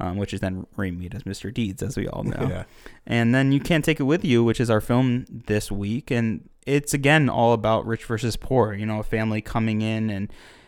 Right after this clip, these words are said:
Speaker 1: and seeing this, uh, lower class family and kind of judging them and, and whether, picking whether they are right for, uh, the son, the Kirby son.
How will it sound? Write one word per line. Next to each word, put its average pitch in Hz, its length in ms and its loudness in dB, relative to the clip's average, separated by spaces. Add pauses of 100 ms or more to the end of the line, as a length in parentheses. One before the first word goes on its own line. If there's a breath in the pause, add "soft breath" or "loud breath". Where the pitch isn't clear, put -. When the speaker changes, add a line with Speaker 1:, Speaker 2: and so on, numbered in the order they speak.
(120 soft breath)
Speaker 1:
and 104 200 4
seeing 110 360 4
this, - 320 -2
uh, 92 260 -2
lower 107 300 0
class 101 260 -2
family 127 420 0
and 110 200 2
kind 107 160 0
of 104 100 -4
judging 110 380 0
them 104 260 0
and, 98 320 -4
and 104 180 0
whether, 107 300 2
picking 123 340 4
whether 110 240 6
they 104 140 4
are 104 120 4
right 107 280 -2
for, 95 400 -4 (140)
uh, 101 200 -2
the 101 140 -4
son, 107 320 0
the 87 80 -6
Kirby 113 320 -4
son. 90 380 -8